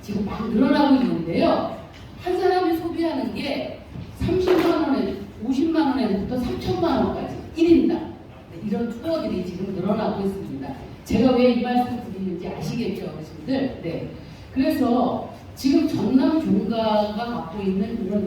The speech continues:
음식에 대한 경쟁력으로 어떻게 잘해보자고 하는 게 오늘 이제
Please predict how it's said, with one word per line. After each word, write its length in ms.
음식에 460
대한 240
경쟁력으로 1300
어떻게 300
잘해보자고 680
하는 200
게 100
오늘 400
이제 160